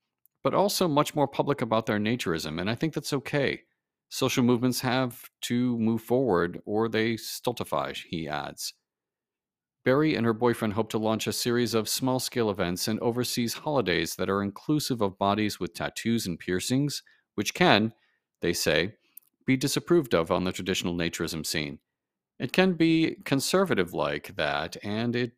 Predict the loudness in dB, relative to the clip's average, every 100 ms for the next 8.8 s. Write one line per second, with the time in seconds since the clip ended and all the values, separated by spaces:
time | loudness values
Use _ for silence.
0 | -2 2 2 0 -2 0 0 0 0 0
1 | -2 -4 -4 -6 -8 -16 _ _ _ _
2 | _ _ _ _ 0 2 4 4 2 2
3 | 2 2 0 0 0 0 0 -2 -4 -6
4 | -4 -2 -2 -2 -4 -4 -6 -6 -4 -4
5 | -4 -6 -6 -6 -4 -4 -4 -4 -2 -2
6 | -2 -4 -4 -2 -2 0 0 -2 -6 _
7 | _ _ -8 -2 0 2 2 4 2 0
8 | -2 -2 -6 -4 2 2 2